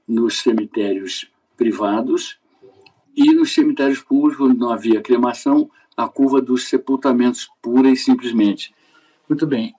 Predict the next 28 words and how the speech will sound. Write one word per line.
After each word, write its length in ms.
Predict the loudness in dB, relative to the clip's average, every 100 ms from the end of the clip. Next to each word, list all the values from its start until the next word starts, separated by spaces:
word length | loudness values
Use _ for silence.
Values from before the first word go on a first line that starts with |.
| _
E 80 | -10
comecei 480 | -4 2 2 2 2
a 40 |
notar 520 | 2 -2 -2 0 -2 -4 _
uma 160 | -4 -2
subida. 880 | 0 2 2 2 -2 -8 -8 -10 -14 _ _ _ _ _ _ _
Todos 560 | 2 2 0 _ -4
nós 280 | 2 2 2
do 180 | 0 -4
grupo 480 | 0 2 2 0 -4
começamos 580 | 0 -2 -2 0 0 0
a 60 |
notar 360 | -4 -6 -4 -4
essa 140 | -6
subida. 520 | -10 -8 -6 -4 -6 -10 _ _ _ _ _ _ _ _ _ -8
E 380 | -2 0 0 -4 _ _ _ _
começamos 460 | -8 -6 -6 -6 -8
a 60 |
ficar 500 | -10 -6 -2 -2 -4 -12 _ _ _ -10
um 140 | -10
tanto 280 | -6 -6 -6
preocupados. 640 | -12 -12 -4 -4 -4 -10 _ _ _ _
Mas 280 | -4 -4 -4
era 260 | -2 0 -2 -6 -20 _
tão 160 | 0
distante 680 | 0 -4 -8 -4 -4 -4 -10
do 160 | -12 -14
pico 520 | -10 -10 -8 -12 -14